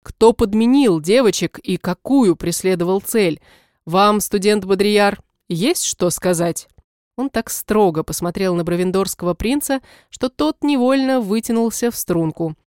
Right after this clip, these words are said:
«Да, есть. Леди Светлячок принадлежит Бровендору». Бодрияр упрямо сжал губы. «С чего бы?» выплюнул Ялт. Я положил руку на его колено.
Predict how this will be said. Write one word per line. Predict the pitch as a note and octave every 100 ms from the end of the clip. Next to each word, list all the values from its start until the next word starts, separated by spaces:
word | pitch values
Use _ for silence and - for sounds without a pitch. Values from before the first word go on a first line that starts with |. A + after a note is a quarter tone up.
| _ _ _ _ _
«Да, | B3 C4 C#4+ B3
есть. | G3+ A3 A#3 F3+ - - - - _ -
Леди | G3 A3 A3
Светлячок | A3+ A#3 A#3 A#3+ - E4+ - - -
принадлежит | G#3 A3+ A#3 A3+ A#3+ C#4 -
Бровендору». | F3+ G3 A#3+ B3 B3 A#3 F#3+ D#3+ D3+ - _ _ _ _ _
Бодрияр | E3+ D#3+ E3+ A#3 C4 -
упрямо | A3+ - G3 G3 A3
сжал | A3 E3 E3+ E3+
губы. | E3 D3+ D#3 - _ _ _ _
«С | - -
чего | C4+ E4 B3 E3
бы?» | D#3 - _
выплюнул | - E3 F3+ F3 F3+ F3
Ялт. | E3+ F3 E3+ - _ _ _ -
Я | C4
положил | A3 G#3 A3 G3+
руку | A#3 -
на | G3
его | G3 F#3
колено. | F#3+ F3+ G#3 E3 D3+